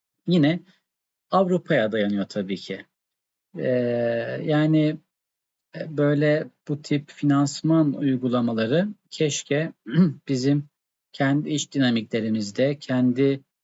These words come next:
e, tecrübelerimizle, e, know-how'u bizde olacak şekilde doğmuş olsa, biz, e, dışarıya bunları götürmüş olsak diye insan arzu ediyor.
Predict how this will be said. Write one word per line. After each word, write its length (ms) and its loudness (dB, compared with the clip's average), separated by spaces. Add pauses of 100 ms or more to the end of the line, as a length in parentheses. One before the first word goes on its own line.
(480)
e, 80 -4 (1600)
tecrübelerimizle, 1300 0 (440)
e, 640 -4
know-how'u 580 2
bizde 300 -2
olacak 420 0
şekilde 520 -4
doğmuş 420 0
olsa, 420 -2 (440)
biz, 460 0 (440)
e, 240 -10
dışarıya 580 -2
bunları 440 -2
götürmüş 600 -6
olsak 520 -6
diye 120 -2
insan 380 -4
arzu 380 -4
ediyor. 440 0